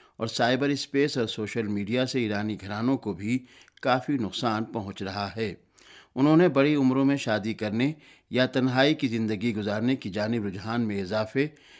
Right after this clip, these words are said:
میاں اور بیوی کی ایک دوسرے سے توقعات کی نوعیت میں تبدیلی، طلاق کی شرح میں اضافے،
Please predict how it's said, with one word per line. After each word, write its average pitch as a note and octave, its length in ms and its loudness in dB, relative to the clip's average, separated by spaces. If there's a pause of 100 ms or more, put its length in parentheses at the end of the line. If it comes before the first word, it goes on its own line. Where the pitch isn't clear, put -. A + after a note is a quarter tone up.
(160)
میاں C#3 280 6
اور D3+ 160 4
بیوی B2+ 380 4
کی C3+ 120 0
ایک B2 180 2
دوسرے G#2+ 280 -2
سے A#2+ 120 -2
توقعات G#2 640 -2
کی A2+ 80 -4
نوعیت G#2 460 -2
میں G2 180 -2
تبدیلی، A2+ 500 -2 (640)
طلاق C3+ 400 4
کی C#3+ 120 0
شرح C3 280 0
میں A#2 220 0
اضافے، A2 460 0